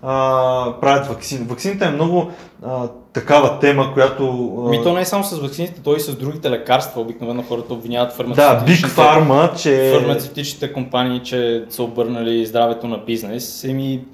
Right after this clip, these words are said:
Speaker 2: окей, чакайте тези лекарства, нали, да се появят от нищото, да видим кой би направил инвестицията,
Speaker 1: Да.
Speaker 2: кой, а, би си загубил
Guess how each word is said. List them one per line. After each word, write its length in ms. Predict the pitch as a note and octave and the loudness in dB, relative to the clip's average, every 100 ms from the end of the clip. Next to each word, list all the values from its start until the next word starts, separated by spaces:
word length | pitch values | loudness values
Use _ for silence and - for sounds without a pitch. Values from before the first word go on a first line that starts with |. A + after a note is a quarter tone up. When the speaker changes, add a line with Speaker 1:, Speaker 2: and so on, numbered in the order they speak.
| - - _ _ _ _ - | -20 -20 _ _ _ _ -2
Speaker 2:
окей, 480 | D3+ - F3 G#3 - | -2 2 0 0 0
чакайте 680 | D3+ - G3 F#3+ G3 F#3+ - | 0 0 -2 -2 -2 -2 -4
тези 340 | F#3+ F#3+ F#3 | -4 -4 -6
лекарства, 500 | F3 F3 E3 E3 - | -6 0 -2 -2 -6
нали, 200 | D#3 D3 | -6 -2
да 80 | D3 | -4
се 200 | D3 C#3 | -4 -2
появят 320 | D3 C#3 C#3+ | 0 2 0
от 160 | C#3+ - | -4 -6
нищото, 520 | C#3 - A#2 B2 B2 | -6 -6 -10 -6 -4
да 80 | B2 | -4
видим 240 | B2 C3+ | -4 -6
кой 220 | C3 B2 | -2 -4
би 80 | B2 | -2
направил 420 | B2+ A#2+ A#2+ B2+ B2 | -6 0 2 2 0
инвестицията, 580 | A2 - A#2 A2+ G#2+ | -4 -6 -10 -10 -6
Speaker 1:
Да. 120 | A2 A2 | -6 -2
Speaker 2:
кой, 240 | A#2 A#2+ | -2 0
а, 400 | A#2 A2+ A2 A2 - - _ _ | 0 2 0 -4 -8 -20 _ _
би 160 | B2+ B2+ | -8 -8
си 140 | C3 | -6
загубил 680 | A#2+ A#2+ A#2+ B2 B2 A#2 A2 | -6 -6 -4 0 0 -2 -6